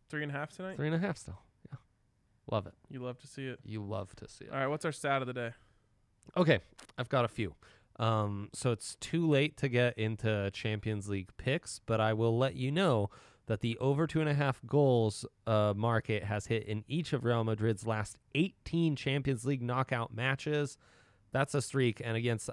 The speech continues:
Speaker 2: Atalanta, which is one of the highest scoring teams, uh, in world football. Also, this one, this one just tickled me.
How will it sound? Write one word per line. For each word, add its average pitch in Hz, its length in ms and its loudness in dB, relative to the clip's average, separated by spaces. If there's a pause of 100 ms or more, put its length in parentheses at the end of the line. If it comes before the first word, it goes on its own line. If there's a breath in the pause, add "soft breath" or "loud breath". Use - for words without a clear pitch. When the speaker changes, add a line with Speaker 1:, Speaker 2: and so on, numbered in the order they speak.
Speaker 2:
Atalanta, 117 640 2
which 107 180 0
is 107 140 -4
one 113 140 0
of 107 80 0
the 98 80 -2
highest 107 300 -4
scoring 104 320 0
teams, 101 500 -4 (460 loud breath)
uh, 90 320 -4 (380)
in 123 220 2
world 98 380 2
football. 143 640 4
Also, 165 640 4 (380)
this 214 180 -2
one, 226 320 0
this 247 200 -2
one 254 100 0
just 220 260 2
tickled 117 340 0
me. 92 140 -6